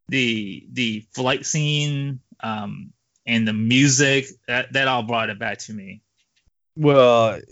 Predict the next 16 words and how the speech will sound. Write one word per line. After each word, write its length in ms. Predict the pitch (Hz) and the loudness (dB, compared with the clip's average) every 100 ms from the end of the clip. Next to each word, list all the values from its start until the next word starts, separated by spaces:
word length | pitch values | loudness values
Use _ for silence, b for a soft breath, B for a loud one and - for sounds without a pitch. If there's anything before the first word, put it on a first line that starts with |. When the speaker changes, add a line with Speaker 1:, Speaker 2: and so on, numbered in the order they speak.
| 92 - _ _ _ | -20 -20 _ _ _
Speaker 2:
that 240 | 120 143 131 | 0 0 0
trailer 280 | 131 110 95 | 0 0 -2
stole 400 | - 120 104 95 | -4 -4 -2 -4
the 60 | |
Comic-Con. 720 | - 104 104 95 71 64 71 78 | -4 -4 -4 -6 -10 -14 -14 -10
I 40 | |
mean, 260 | 82 85 82 | -6 -6 -4
everybody, 460 | 104 101 101 90 | -4 -2 0 0
it 60 | 92 | 0
was 160 | 98 95 | 0 0
a 40 | |
surprise 580 | - - 123 117 104 104 | -2 -2 0 2 2 -2
to 100 | - | -6
Comic-Con 580 | 104 90 87 87 85 80 | -6 -6 -6 -6 -6 -6
for 140 | 90 | -6
one. 360 | 85 87 76 | -4 -2 -2